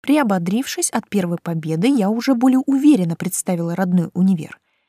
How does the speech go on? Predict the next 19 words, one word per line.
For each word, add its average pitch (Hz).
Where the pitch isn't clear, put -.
Так, -
где 165
я 339
хочу 330
выйти? 285
Допустим, 294
из -
того 180
же 302
женского 226
туалета, 254
что -
и 196
вчера. -
Я 285
взялась 175
за 170
ручку 175
двери 262